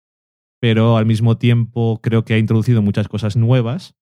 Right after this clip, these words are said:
Y, en el se-, y me parece una cosa buena lo de que se parezca o que tenga elementos de cuatro, cinco y seis, porque este es el episodio siete. Sabéis que va a haber episodio ocho y episodio nueve, ¿verdad?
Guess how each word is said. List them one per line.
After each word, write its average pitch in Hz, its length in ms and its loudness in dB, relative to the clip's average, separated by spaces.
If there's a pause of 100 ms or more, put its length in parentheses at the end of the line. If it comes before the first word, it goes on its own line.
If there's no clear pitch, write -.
(180)
Y, 120 480 2
en 120 80 2
el 113 160 0
se-, 113 260 -2
y 113 300 -2
me 117 120 -2
parece 120 200 2
una 165 100 0
cosa 156 200 0
buena 147 300 0
lo 101 160 0
de 101 140 -2
que 101 220 -6
se - 160 -6
parezca 120 840 -2
o 117 60 0
que 117 100 -2
tenga 120 160 2
elementos 117 420 0
de 95 120 -6
cuatro, 113 240 -4
cinco 117 220 0
y 113 40 2
seis, 127 380 -4 (340)
porque 110 800 0 (400)
este 123 180 -2
es 180 120 -4
el 131 100 0
episodio 113 400 0
siete. 131 460 -2 (240)
Sabéis 117 600 -2
que - 180 -4
va 107 60 -2
a 104 40 -2
haber 107 140 0
episodio 113 360 0
ocho 113 160 -2
y 113 40 2
episodio 110 400 -2
nueve, 120 240 0
¿verdad? 92 440 -4